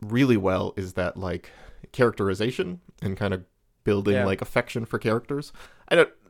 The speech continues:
Speaker 1: don't know if you really get that here. Like, the Logan Rogue relationship is, is kinda nice and, like, built up a little bit. Besides that, everything I think here is very, like, threadbare. I think that's my main issue with the movie overall is it feels,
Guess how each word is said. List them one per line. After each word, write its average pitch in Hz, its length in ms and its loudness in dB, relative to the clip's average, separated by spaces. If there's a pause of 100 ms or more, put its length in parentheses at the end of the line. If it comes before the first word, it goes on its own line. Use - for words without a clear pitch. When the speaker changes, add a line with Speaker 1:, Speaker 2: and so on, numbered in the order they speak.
(180)
Speaker 1:
don't 123 240 0
know 104 200 2
if 95 100 -6
you 101 80 -6
really 95 220 -2
get 92 220 -6
that 95 220 -6
here. 95 440 -2
Like, 98 300 -4 (340)
the 101 100 -4
Logan 120 840 0 (440)
Rogue 107 560 -2
relationship 139 720 -4 (220)
is, - 300 -12
is 139 140 -6
kinda 143 300 -2
nice 170 380 -6
and, 113 120 -6
like, 110 180 -6
built 123 220 -2
up 135 140 -10
a 151 40 -6
little 139 200 -4
bit. 165 220 -4 (500)
Besides 143 320 4
that, 107 180 4
everything 101 320 -4
I 98 60 -2
think 98 200 -8
here - 140 -8
is 95 100 -8
very, 95 200 -2
like, - 200 -8
threadbare. - 540 -6 (320)
I 190 100 0
think 208 140 2
that's - 260 0 (100)
my 127 260 2
main 127 240 2
issue 127 220 -2
with 120 100 -2
the 104 80 -4
movie 107 300 -4
overall 98 420 0
is - 80 -10
it - 100 -20
feels, 98 540 -6